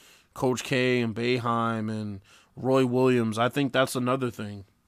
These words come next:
that makes it so you can't really look at a team and say, "Well, I know that team is well coached. I'ma take them." I mean, I guess Michigan State with Tom Izzo, but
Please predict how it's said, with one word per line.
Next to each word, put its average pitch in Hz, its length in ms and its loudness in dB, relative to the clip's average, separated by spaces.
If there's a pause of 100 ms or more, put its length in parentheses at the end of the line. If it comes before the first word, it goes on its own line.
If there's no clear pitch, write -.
(120)
that 107 300 -2 (720)
makes 135 400 2
it 120 140 0
so 117 240 0
you 113 180 -2
can't 135 440 -2
really 120 960 0 (640)
look 123 300 -4
at 123 80 2
a 117 60 -2
team 131 320 0
and 113 80 -4
say, 120 160 -2
"Well, 110 160 0
I 147 80 4
know 135 140 2
that 123 180 0
team 113 200 -2
is 98 200 -8 (440)
well 117 240 -2
coached. 95 460 -10 (500)
I'ma 123 200 6
take 104 300 -4
them." 95 280 -12 (760)
I - 60 -8
mean, 143 100 2
I 127 60 4
guess 135 340 2
Michigan 131 400 0
State 135 280 -2
with 131 120 -6
Tom 123 220 -2
Izzo, 147 420 -2
but 120 200 -4